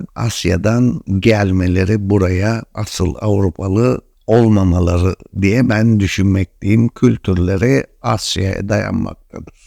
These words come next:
Hatta daha da ileri gidersek Finlerin de Türk olduğu teorisi bulunmaktadır. Olli Rehn Cumhurbaşkanı seçilecek.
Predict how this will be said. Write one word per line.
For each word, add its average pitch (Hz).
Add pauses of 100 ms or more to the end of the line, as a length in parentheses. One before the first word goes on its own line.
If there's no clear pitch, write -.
(260)
Hatta -
daha 104
da 104
ileri 92
gidersek 95 (200)
Finlerin 95
de 127
Türk -
olduğu 92 (200)
teorisi 110
bulunmaktadır. 98 (300)
Olli 151
Rehn 156 (160)
Cumhurbaşkanı 120
seçilecek. 120